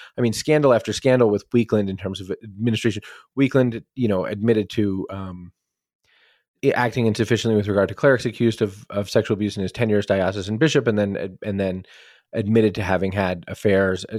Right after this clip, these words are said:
in fact, said that he had several affairs out of his loneliness during his time as a diocesan bishop. When Weakland had a funeral, he had a big pomp and circumstance funeral.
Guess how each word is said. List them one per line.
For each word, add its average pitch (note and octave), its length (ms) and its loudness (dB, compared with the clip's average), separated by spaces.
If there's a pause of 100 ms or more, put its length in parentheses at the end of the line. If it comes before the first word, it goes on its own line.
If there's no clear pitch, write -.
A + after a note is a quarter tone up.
in A#2+ 140 0
fact, A#2 200 0
said G#2 200 0
that G#2 100 2
he G2 120 0
had F#2 140 -4
several F#3 260 4
affairs C3 320 2
out A#2 120 4
of G2+ 40 0
his G2 140 -2
loneliness A2+ 500 2
during G#2 240 -4
his G2 100 -10
time G2+ 260 -2
as G2 120 -4
a F#2+ 40 -6
diocesan F#2+ 360 -6
bishop. A2 200 -10 (360)
When C#3 180 4
Weakland A3+ 340 4
had D3 140 4
a C3+ 40 2
funeral, B2+ 360 2
he F3 120 2
had D3+ 140 2
a B2 100 0 (120)
big C3 320 4 (1000)
pomp C#3 320 0
and D#3+ 120 2
circumstance C3+ 580 2
funeral. F#3 420 2